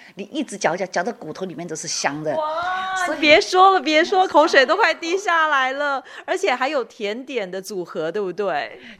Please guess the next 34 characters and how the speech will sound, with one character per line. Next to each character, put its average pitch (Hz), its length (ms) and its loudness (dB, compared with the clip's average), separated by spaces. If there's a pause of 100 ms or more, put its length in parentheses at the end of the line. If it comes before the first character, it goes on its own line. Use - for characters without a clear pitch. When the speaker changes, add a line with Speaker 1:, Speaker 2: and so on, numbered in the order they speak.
Speaker 1:
因 269 120 -2
为 262 220 -2 (320)
过 240 260 -4
年 147 220 -8
嘛， 143 280 -8 (340)
除 - 140 -8
了 180 100 -6
开 196 360 -6
心 185 240 -6
就 175 80 -10
是 180 140 -8
要 160 120 -6
甜 - 380 -6
蜜。 165 320 -6 (200)
<laughs> - 880 -8
我 262 120 2
就 294 120 -2
做 302 160 -2
了 277 100 2
一 226 120 -6
道， 226 260 -2 (200)
就 226 120 -2
是 226 200 -2
用 220 260 -2 (180)
泰 240 300 2
式 214 300 0
甜 - 240 -4
点 185 180 -4
那 165 80 -4
个 175 100 -2
么 196 160 0
么 185 160 0
喳 156 240 0
喳， 147 200 0